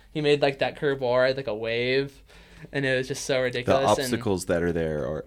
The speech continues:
Speaker 2: absolutely insane.
Speaker 1: Yeah, we, I mean, anything from a quarter pipe to a fucking rail to a massive six-foot pole jam, like,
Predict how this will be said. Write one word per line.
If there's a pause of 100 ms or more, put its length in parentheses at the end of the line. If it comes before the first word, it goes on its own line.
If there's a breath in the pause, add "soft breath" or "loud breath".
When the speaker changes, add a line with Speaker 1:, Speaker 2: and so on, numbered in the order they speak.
Speaker 2:
absolutely
insane.
Speaker 1:
Yeah,
we,
I
mean,
anything
from
a
quarter
pipe
to
a
fucking
rail
to
a
massive
six-foot
pole
jam,
like,